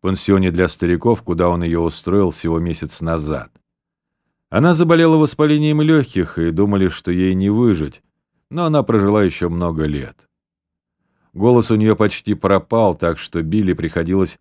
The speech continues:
прикладывать ухо почти к самым ее губам, сухим как бумага.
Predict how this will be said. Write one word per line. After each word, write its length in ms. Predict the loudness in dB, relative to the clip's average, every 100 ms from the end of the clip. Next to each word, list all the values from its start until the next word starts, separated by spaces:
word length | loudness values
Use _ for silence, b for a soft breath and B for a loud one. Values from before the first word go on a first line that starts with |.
| _
прикладывать 680 | -8 -2 -2 0 -2 -2
ухо 220 | -4 -4 -4
почти 340 | -6 -6 -12
к 80 | -8
самым 340 | -4 -2 -2
ее 220 | -2 -2
губам, 520 | -2 -4 0 0 0 -6
сухим 380 | -14 -8 -8
как 220 | -6 -8 -8
бумага. 640 | -6 -2 -2 -4 -6